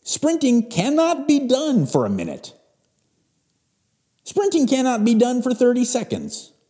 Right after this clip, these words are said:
Sprinting happens in, like, ten second maximum intervals. And I had to really learn that and speed my fast up.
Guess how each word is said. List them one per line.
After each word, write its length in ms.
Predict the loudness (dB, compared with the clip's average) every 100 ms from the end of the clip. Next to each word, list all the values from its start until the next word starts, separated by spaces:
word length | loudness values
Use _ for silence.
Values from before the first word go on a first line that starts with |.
| _ _ _ -20 -10
Sprinting 680 | -8 -4 0 2 2 2 0
happens 640 | -2 -4 -2 -2 -2 -6 -12 -18 -8 -2
in, 220 | 0 0
like, 460 | -2 -4 -6 -12 -20 _ _ _ _ _ -20 -18 -14 -6
ten 380 | 0 0 0
second 440 | -2 -4 -2 -4 -4
maximum 640 | -6 -6 -2 0 2 0
intervals. 720 | -2 -2 -2 -6 -10 -14 -18 _ _ _ _ _ _ _ _ _ _ _ _ _ _ -8
And 140 | -2
I 40 | 0
had 200 | 2 4
to 60 |
really 340 | 4 4 4 2
learn 280 | 2 2
that 180 | -2 -4
and 180 | -2 -2
speed 500 | -2 -2 2 2 2
my 200 | -2 -4
fast 500 | -4 -4 -4 -8 -8
up. 480 | -8 -10 -20 _